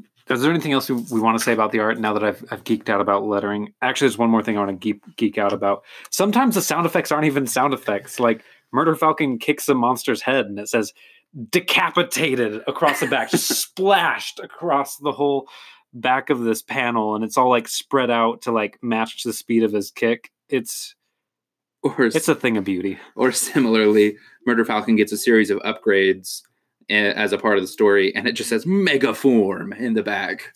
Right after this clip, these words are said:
Speaker 2: <laughs> Like, I feel
Speaker 1: Yeah.
Speaker 2: like this, this is like an episode of Dragon Ball Z some of the <laughs> time,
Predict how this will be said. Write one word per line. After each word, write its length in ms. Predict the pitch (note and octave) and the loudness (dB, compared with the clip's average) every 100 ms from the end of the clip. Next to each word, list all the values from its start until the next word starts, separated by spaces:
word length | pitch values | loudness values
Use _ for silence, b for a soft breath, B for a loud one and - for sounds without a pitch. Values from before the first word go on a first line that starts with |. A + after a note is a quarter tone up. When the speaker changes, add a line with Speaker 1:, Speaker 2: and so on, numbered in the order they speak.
| _ | _
Speaker 2:
<laughs> 140 | - | -2
Like, 240 | E3 C3 - b b b b b | 0 0 -4 b b b b b
I 80 | D3+ | -6
feel 260 | D3+ B2+ A#2+ | 0 2 4
Speaker 1:
Yeah. 100 | G#2 | 2
Speaker 2:
like 120 | C#3+ | 2
this, 320 | E3+ F#3 - - _ _ _ _ _ _ _ | 2 2 -4 -16 _ _ _ _ _ _ _
this 220 | - D3 | 0 2
is 40 | F3 | 4
like 120 | F#3+ | 4
an 100 | D3 | 4
episode 300 | C#3+ C#3+ C3+ | 0 2 2
of 60 | A2+ | 4
Dragon 360 | G#2+ A2 A2 | 2 2 0
Ball 240 | G#2+ F#2+ F#2 | 0 0 -2
Z 300 | F#2 F2+ A2 | -4 -4 -4
some 200 | G#2 G#2+ | -4 -4
of 60 | A2+ - | -4 -2
the 80 | F3+ | -4
<laughs> 0 | |
time, 340 | F3+ E3 B2+ | -2 -2 -4